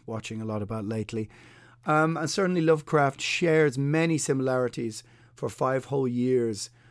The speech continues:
Um, for five whole years, he more or less deals with his overbearing mother, um, alone, um, living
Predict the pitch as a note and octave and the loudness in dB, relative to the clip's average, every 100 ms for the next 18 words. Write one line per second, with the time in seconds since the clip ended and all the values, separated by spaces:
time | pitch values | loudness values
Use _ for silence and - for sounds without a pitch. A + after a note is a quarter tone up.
0 | - _ E3+ C3+ D#3+ A#3 F#3 F#3 D#3+ E3+ | -20 _ -8 -6 0 2 4 4 6 6
1 | D3+ C#3+ D3 C#3 A#2+ C3+ C#3+ A#2 B2+ B2 | 6 4 4 4 2 2 2 2 0 0
2 | A2 - C3+ B2 A2+ A#2+ A#2+ A#2 A#2+ B2 | -2 -2 -2 0 0 -2 0 -2 -2 0
3 | A2+ - - - G#2 A2+ A2+ - _ C3 | -2 -4 -18 -10 -6 -4 -6 -10 _ -2
4 | B2+ A#2+ A2 G#2 - - - - - - | 2 2 0 -6 -12 -20 -20 -20 -20 -10
5 | A2 G#2+ G#2+ A#2 A#2+ A2 G2+ | -8 -6 -6 -4 -4 -4 -8